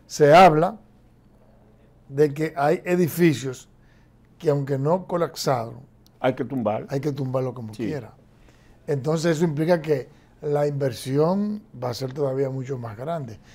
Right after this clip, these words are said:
Speaker 1: y la cantidad de damnificados se va a incrementar en ese proceso de, de derrumbar a todos esos edificios. Y uno espera que ahora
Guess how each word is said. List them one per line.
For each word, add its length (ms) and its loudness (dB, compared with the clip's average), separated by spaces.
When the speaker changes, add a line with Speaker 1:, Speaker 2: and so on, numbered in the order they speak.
Speaker 1:
y 100 -6
la 180 4
cantidad 440 0
de 140 -2
damnificados 920 2
se 220 -2
va 120 0
a 40 -2
incrementar 640 -2
en 100 -6
ese 160 -4
proceso 400 -2
de, 80 -8
de 280 0
derrumbar 640 -2
a 100 -4
todos 280 0
esos 260 -8
edificios. 640 -12
Y 160 -2
uno 160 0
espera 420 4
que 120 -2
ahora 560 4